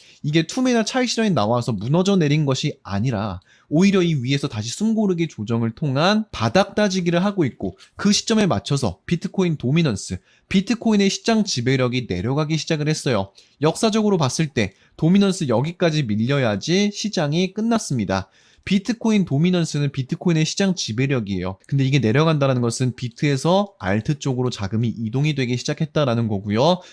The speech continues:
그렇게 되면 당연히 바닥에 있는 코인들도 매수세가 유입이 될 것이다. 그러니까 지금은 이오스가 잘 나고 못 나고의 문제가 전혀 아니라는 거예요.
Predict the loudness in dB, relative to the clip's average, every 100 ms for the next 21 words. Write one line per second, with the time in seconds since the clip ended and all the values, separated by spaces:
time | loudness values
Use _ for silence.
0 | -4 0 2 2 2 2 2 0 0 0
1 | -2 -2 0 2 2 2 0 0 0 0
2 | -2 -2 -2 -4 -4 -2 0 2 2 0
3 | _ -2 0 0 0 0 -2 -2 0 -2
4 | -6 -8 -10 -6 -2 0 0 2 4 2
5 | 0 -4 _ -2 2 2 0 -2 0 0
6 | -2 0 2 2 2 0 2 2 2 2
7 | 0 0 0 -2 -2 -2 -4 -2 0 2
8 | 2 0 -2 0 2 0 0 -2 -6